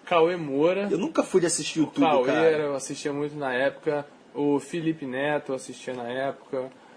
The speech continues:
Speaker 1: O P C Siqueira.
Speaker 2: A Kéfera já era grande? Mas a Kéfera é de menininha, né? Você não devia assistir
Speaker 1: Não,
Speaker 2: ela.
Speaker 1: não assistia muito ela, não, cara. Não era mu-, eu gostava muito do Gustavo Horn também. Ah, e tinha essa, essa galera. Aí, cara, o que que eu pensei? Eu falei, "Pô,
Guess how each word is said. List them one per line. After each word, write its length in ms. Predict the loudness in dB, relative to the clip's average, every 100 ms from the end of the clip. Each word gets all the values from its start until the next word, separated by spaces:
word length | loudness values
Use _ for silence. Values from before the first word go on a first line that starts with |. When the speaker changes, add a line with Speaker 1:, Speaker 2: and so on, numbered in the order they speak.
| -18 -6
Speaker 1:
O 280 | -2 -2 0
P 140 | -4
C 180 | -2 -6
Siqueira. 840 | -6 -14 -6 0 4 6 4 -4 -14 -12
Speaker 2:
A 40 | 0
Kéfera 340 | 2 4 2
já 100 | 2
era 100 | 0
grande? 400 | 2 0 0 -4
Mas 140 | -4 -4
a 20 |
Kéfera 260 | 0 4 4
é 40 |
de 120 | 4
menininha, 460 | 0 0 2 2 2
né? 80 | 0
Você 120 | -4
não 120 | -6
devia 180 | 0 0
assistir 240 | 0 -2 2
Speaker 1:
Não, 60 | 2
Speaker 2:
ela. 200 | 2 0
Speaker 1:
não 60 |
assistia 400 | -2 -4 -8 -4
muito 320 | -2 -2 -2 0
ela, 220 | 2 0
não, 400 | -2 -2 -2 -4
cara. 380 | -2 0 0 0
Não 100 | 0
era 140 | 0
mu-, 100 | 0 -4
eu 80 |
gostava 400 | 0 0 2 2
muito 320 | 0 -4 -6 -6
do 340 | 0 2 2
Gustavo 440 | -2 0 0 2
Horn 480 | -2 -2 0 0 -4
também. 460 | -8 -8 -6 -8 -10 -14 -20 -20 -10
Ah, 400 | -4 -2 -2 -4 -12 -20 -20 -12
e 80 | -6
tinha 200 | 0 0
essa, 180 | 2
essa 300 | 0 0 0
galera. 560 | 0 2 2 2 0 -4 -12 -20 -20 -4
Aí, 380 | 2 4 4 0
cara, 400 | -2 4 4 4
o 20 |
que 140 | -2 -2
que 80 |
eu 80 | -2
pensei? 460 | 0 -2 0 0 0
Eu 20 |
falei, 200 | -2 -6
"Pô, 380 | 0 4 4